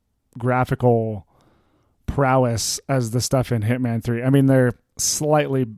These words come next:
they're still a little better in Hitman three 'cause they do some things with lighting and some different stuff with the design, but, um,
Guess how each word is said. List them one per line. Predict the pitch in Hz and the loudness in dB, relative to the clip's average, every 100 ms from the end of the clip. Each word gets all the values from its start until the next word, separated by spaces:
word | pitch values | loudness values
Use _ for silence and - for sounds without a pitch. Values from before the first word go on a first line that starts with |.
| _ - | _ 2
they're | 165 | 2
still | - 185 | 4 4
a | 143 | 6
little | 147 151 | 6 6
better | 147 143 139 | 6 6 6
in | |
Hitman | 135 135 131 | 4 4 2
three | 131 127 | 2 2
'cause | 123 | 0
they | 110 117 | -2 -2
do | 117 | -2
some | 113 | 0
things | 120 113 | -2 -2
with | 107 | -4
lighting | 104 107 107 110 104 | -4 -4 -4 -4 -4
and | 104 | -4
some | 104 | -4
different | 104 107 | -4 -6
stuff | - 107 110 | -6 -6 -6
with | |
the | 101 | -8
design, | 101 104 101 104 | -6 -8 -6 -8
but, | 101 101 - | -8 -10 -6
um, | 113 101 98 | -6 -6 -10